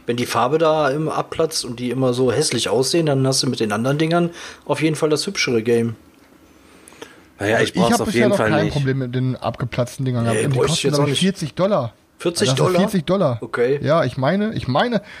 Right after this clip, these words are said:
Speaker 3: wie gesagt, Leute, nagelt mich doch fest, was ich Scheiße erzähle,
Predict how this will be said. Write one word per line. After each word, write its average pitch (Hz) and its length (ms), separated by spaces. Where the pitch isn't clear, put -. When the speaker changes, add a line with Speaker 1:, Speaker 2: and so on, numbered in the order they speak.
Speaker 3:
wie 135 160
gesagt, 139 300
Leute, 139 500
nagelt 127 280
mich 117 180
doch 117 120
fest, - 240
was 113 140
ich 104 80
Scheiße 135 320
erzähle, 139 320